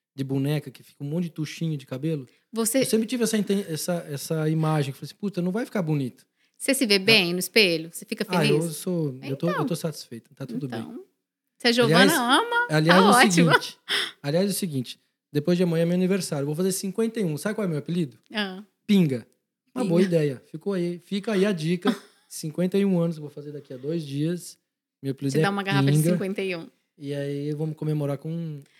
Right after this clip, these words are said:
Speaker 1: com, com força.
Speaker 2: Sem nenhum álcool.
Speaker 1: Sem álcool. <laughs> Imagina, tô falando aqui com a, com a Carol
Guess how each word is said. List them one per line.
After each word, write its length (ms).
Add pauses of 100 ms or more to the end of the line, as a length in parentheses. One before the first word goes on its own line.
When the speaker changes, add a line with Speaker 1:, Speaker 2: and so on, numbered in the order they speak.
(200)
Speaker 1:
com, 480
com 140
força. 280
Speaker 2:
Sem 180
nenhum 300
álcool. 300 (100)
Speaker 1:
Sem 240
álcool. 340 (220)
<laughs> 140 (800)
Imagina, 280
tô 120
falando 240
aqui 180
com 140
a, 280 (100)
com 100
a 20
Carol 680